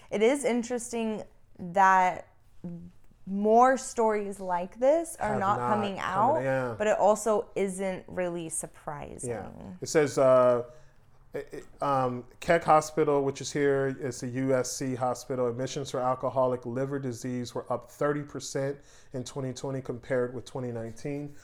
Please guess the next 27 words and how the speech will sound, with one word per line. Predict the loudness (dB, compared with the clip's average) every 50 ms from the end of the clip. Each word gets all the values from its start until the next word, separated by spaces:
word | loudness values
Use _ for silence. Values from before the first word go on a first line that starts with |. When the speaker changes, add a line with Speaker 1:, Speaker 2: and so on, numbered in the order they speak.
| -20 -18 -8
Speaker 2:
Rates | -4 -2 0 0 0 0
of | -2 -2 0
admission | -2 -2 -2 -2 -2 -2 -2 -4 -4 -2
were | -2 -2 0 0
up | -2 -2 -2 -6
fifty | -20 -10 -2 0 0 0 0 -2 -8 -8
percent | -6 -6 -8 -6 -4 -4 -6 -6
since | -6 -8 -8 -8 -8 -8
March. | -6 0 2 4 4 4 2 0 -6 -14 -16 -18 -16 -8
Makes | -4 -2 -2 -2 -2 -6
sense. | -6 -4 -2 -2 -2 -4 -6 -10 -12 -14 -16 -20 -20 -20 -20 -20 -20 _ _ -10 -4
Um, | -2 0 2 4 4 4 2 0 -2 -6 -10 -12 -18 -20 -20 -20 _ _ -20 -20 -10 -4
they're | -4 -2 -2
seeing | -2 -4 -2 0 2 2 2 2 2 0 -2 -2 -6 -8 -12
the, | -8 -4 -4 -4
this, | -2 0 0 0 0 -2 -6
the | -6 -4 -4 0
Doctor | 4 4 6 6 4 2 0 0 2 2 2 2 0 0 -2 -2 -6 -10
Chung, | -14 -10 -4 -2 0 2 2 0 0 -2
which | -4 -4 -6
is | -6 -6 -2 0
a | 0 2 2 0 0
hepatologist | 0 -2 -4 -4 -2 0 2 2 2 0 -2 -4 -6 -2
out | -2 0 0 0 0
of, | -2 -2 -4 -6 -4 -2
uh, | 0 0 0 0 -2 -2 -4 -6 -6
Harvard, | 0 6 6 8 8 6 4 0 -2 -2 -4 -8